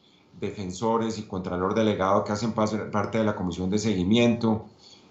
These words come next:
a los procuradores delegados Elena Ambrosi y Richard Moreno. Eh, el propósito fundamental, como todos sabemos, ya lo señaló el señor secretario técnico, es presentar este balance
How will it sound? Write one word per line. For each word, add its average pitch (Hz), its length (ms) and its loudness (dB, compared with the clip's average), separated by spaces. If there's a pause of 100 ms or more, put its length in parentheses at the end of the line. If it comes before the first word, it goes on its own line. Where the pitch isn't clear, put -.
(160)
a 90 460 2
los 90 160 2
procuradores 98 640 4
delegados 95 580 2
Elena 92 260 -2
Ambrosi 104 600 0 (480)
y 107 80 0
Richard 101 380 -2
Moreno. 123 640 0 (640)
Eh, 120 200 -4
el 127 140 0
propósito 131 480 2
fundamental, 123 580 0
como 127 220 -4
todos 123 240 -2
sabemos, 117 380 -2
ya 110 120 -2
lo 113 100 -2
señaló 104 380 -2
el 101 60 -2
señor 110 240 -4
secretario 107 520 0
técnico, 117 600 -2 (540)
es 120 100 2
presentar 127 480 2
este 127 240 0
balance 117 800 0